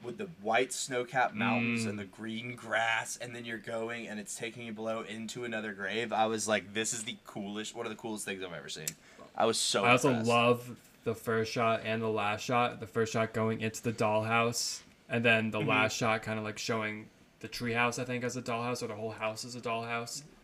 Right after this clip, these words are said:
Speaker 2: Um, I
Speaker 1: Right.
Speaker 2: thought that was really well done.
Speaker 1: It was, i-, his camera work is insane. It's so good.
Speaker 2: Yeah.
Speaker 1: And, ugh.
Speaker 2: A lot
Speaker 1: I
Speaker 2: of, like,
Speaker 1: loved it.
Speaker 2: slow push-ins, a lot of slow movements, creepy, creepy, um,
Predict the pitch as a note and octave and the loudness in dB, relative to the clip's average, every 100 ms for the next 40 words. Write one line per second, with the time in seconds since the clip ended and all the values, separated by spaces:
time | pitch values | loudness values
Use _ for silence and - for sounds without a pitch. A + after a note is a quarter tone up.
0 | - - G#2+ G2+ A2 G2 A2+ G#2+ G#2 G#2+ | -20 -10 -6 -2 2 4 4 -2 -4 -6
1 | G#2 G#2 G2+ G2+ G2 G2 - _ _ - | -4 -4 -6 -6 -10 -12 -18 _ _ -20
2 | - - - - - - - A#2+ C3+ C#3 | -20 -20 -20 -20 -20 -20 -2 2 4 6
3 | B2 G#2 - - - A2+ A#2+ - A#2+ C3 | 4 2 -6 -12 -2 0 0 -2 -6 -4
4 | C3+ - - - B2+ B2+ G#2+ F#2 E2+ - | -4 -6 -8 -8 -6 -6 -6 -8 -10 -14
5 | G2 F2+ E2 - - G#2+ F#2 E2 - G2+ | -16 -14 -12 -8 -8 -8 -10 -12 -18 -16
6 | - - - - C3+ B2+ A#2 G#2 G#2 G2+ | -10 -8 -6 -2 0 0 -2 -4 -6 -6
7 | - G#2+ G2 G#2 F#2+ F2+ - G#2+ A2 A#2 | -4 -2 -2 -4 -8 -12 -8 -6 -4 -4
8 | D#3+ - - _ - - - - - - | -6 -6 -14 _ -20 -20 -20 -20 -20 -8
9 | B2 C3 C3+ C3 B2+ G2 A#2+ A2+ A2+ A2 | 6 10 10 10 8 8 6 8 8 6
10 | - A#2 - A#2+ A2+ A2 A2+ A2+ - A2+ | 4 2 4 2 2 0 0 -2 -4 0
11 | A2 A2 A2 A2 A2 G#2+ - - - A2 | 2 2 0 0 -2 -4 -6 -8 -6 -6
12 | A#2+ A2+ A2 A2+ - - - A2+ A#2 A2+ | -4 -4 -4 -6 -10 -14 -8 -6 -4 -4
13 | A2+ G#2+ G#2 G2 G2 F#2+ | -2 -4 -4 -6 -8 -12